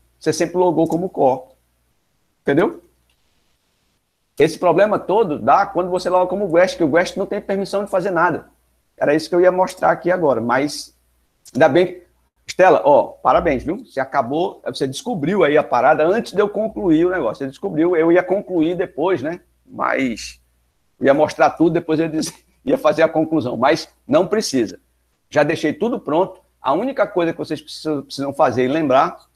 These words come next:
é que na hora de logar no Linux, não loga como visitante, porque vocês não são visitantes. Vocês são donos do Linux, né?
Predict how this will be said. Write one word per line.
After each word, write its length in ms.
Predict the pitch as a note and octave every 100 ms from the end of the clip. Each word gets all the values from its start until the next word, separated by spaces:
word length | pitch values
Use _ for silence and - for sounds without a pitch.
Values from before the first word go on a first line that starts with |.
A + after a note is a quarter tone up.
| _ _ _ _ _ -
é 100 | D#3
que 100 | D3+
na 100 | D#3
hora 120 | F#3
de 100 | D#3+
logar 300 | E3+ D3 D3+
no 120 | D3
Linux, 400 | C3+ F#3+ - -
não 200 | F#3+ A#3
loga 300 | F3+ E3+ F3+
como 200 | F3 F3+
visitante, 500 | F3+ F3+ G#3+ F3+ F3+
porque 180 | - A3
vocês 280 | A#3 A#3 G3+
não 160 | C#4
são 280 | F#4 A3 C4
visitantes. 500 | G#3+ C#3 - A2+ - _ _ _ _
Vocês 180 | E3+ E3
são 200 | C4 G#3+
donos 340 | F3 A3 C3+
do 80 | C3+
Linux, 380 | A#2 A#2 - -
né? 220 | E3+